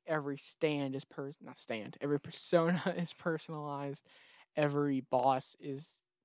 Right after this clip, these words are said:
personalized. Um, it's so, so, so cool. It's, uh, so cool. Um, but you, you, the way to get into the final boss room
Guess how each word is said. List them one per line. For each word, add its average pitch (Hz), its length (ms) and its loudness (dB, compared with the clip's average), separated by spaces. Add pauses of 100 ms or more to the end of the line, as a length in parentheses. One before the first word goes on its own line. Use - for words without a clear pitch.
personalized. 135 1120 -6 (760)
Um, 110 320 -8
it's - 220 -4
so, 139 760 4
so, 127 720 4
so 127 400 4
cool. - 500 -6
It's, - 420 -6 (160)
uh, - 140 -8
so - 240 6
cool. - 280 -6 (960)
Um, 120 720 2 (1040)
but 131 280 2 (120)
you, 151 360 0
you, 147 260 -2
the 160 120 4
way 165 320 4
to 202 140 -8
get 160 220 2
into 165 360 -2
the 139 160 -6
final 156 340 2
boss 147 420 0
room 214 260 0